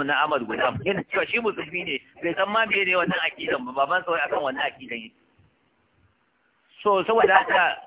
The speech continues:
shi addinin musulunci ana ɗaukan sa a wajen wanda aka yadda da tsoron Allah sa. "Inna hadha al-ilma dinun fanzuru amman ta'khuduna dinakum." Wannan ilimin addini ku duba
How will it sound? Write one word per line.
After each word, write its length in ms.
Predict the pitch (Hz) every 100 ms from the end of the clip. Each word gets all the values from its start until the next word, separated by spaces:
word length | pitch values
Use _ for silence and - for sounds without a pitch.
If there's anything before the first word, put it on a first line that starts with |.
| - -
shi 220 | - -
addinin 440 | 240 170 143 180 156
musulunci 480 | 143 156 160 - 147
ana 260 | 165 151 -
ɗaukan 460 | 147 143 143 123
sa 80 | 117 107
a 80 | 113
wajen 280 | 131 135 147
wanda 260 | 151 151 -
aka 220 | - 123
yadda 360 | 120 110 147 147
da 120 | -
tsoron 320 | - 110 117
Allah 280 | 120 117 107
sa. 80 | - _ _ _ - - _ _ _ _ _ -
"Inna 280 | 123 127 127
hadha 360 | 147 196 190
al-ilma 400 | 185 156 175 165
dinun 340 | 156 160 160 143
fanzuru 400 | 165 160 139 151
amman 280 | 139 139 131
ta'khuduna 480 | 127 123 117 131 117
dinakum." 300 | 110 107 - _ _ _ _ _ - - _ _ _ _
Wannan 380 | 123 185 202 185
ilimin 400 | 170 175 165 160
addini 480 | 135 123 151 156 151
ku 160 | 147 147
duba 560 | 170 - 180 156 120